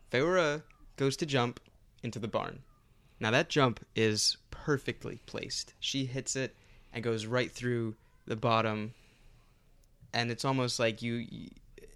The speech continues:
I've always thought, especially even before doing this Minute by Minute podcast, I've always thought, "Yeah, all right, she uses X-ray vision, she finds the ship that's in there, it's at the bottom, she knows how to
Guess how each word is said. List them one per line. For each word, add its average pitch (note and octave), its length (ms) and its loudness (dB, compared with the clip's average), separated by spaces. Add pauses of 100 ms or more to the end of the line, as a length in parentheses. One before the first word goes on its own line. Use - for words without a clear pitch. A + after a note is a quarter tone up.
(180)
I've C#3+ 280 2
always A#2+ 540 0
thought, G2+ 420 -2 (120)
especially C3+ 420 -2
even C3 200 -2
before A#2 320 -4
doing G2+ 240 -2
this G2 160 -6
Minute G2 160 -6
by G2 80 -4
Minute - 180 -6
podcast, - 380 -8 (100)
I've B2 120 0
always A#2+ 260 0
thought, G2 240 -4 (220)
"Yeah, A#2 140 2 (180)
all A#2 80 4
right, G#2+ 180 0
she - 140 -6
uses G#2+ 180 -4
X-ray G#2+ 280 -4
vision, G#2 320 -6
she - 140 -8
finds G#2 360 -8
the G#2 60 -12
ship - 240 -8
that's G2+ 200 -8
in G#2 120 -6
there, F#2+ 160 -6
it's F#2+ 140 -10
at G2 80 -6
the F#2 60 -10
bottom, F#2+ 320 -4
she - 140 -12
knows F#2+ 180 -6
how G2+ 120 -2
to F#2 200 -4